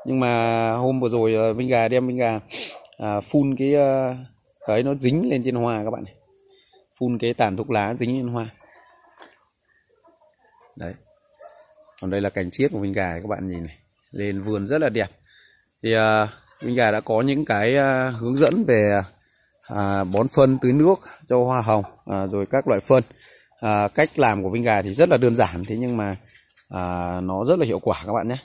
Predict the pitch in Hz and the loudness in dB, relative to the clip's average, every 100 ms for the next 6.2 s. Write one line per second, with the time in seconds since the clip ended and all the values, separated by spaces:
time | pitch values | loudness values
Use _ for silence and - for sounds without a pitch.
0 | _ - - 113 120 - - 117 131 151 | _ -20 -6 0 0 -2 -6 -6 -6 -8
1 | - _ _ _ _ 117 135 127 104 107 | -12 _ _ _ _ -2 2 2 2 0
2 | 101 98 98 95 90 _ _ _ - 113 | -4 -4 -4 -6 -10 _ _ _ -8 -6
3 | 127 113 120 120 120 113 98 117 113 120 | -4 -2 0 2 2 2 0 -2 -2 0
4 | 113 113 98 95 98 117 76 92 90 107 | 0 0 0 -2 -4 -2 -2 -4 -6 -6
5 | 104 80 85 90 85 - - _ _ _ | -6 -4 -4 -6 -8 -14 -20 _ _ _
6 | - 90 | -12 -8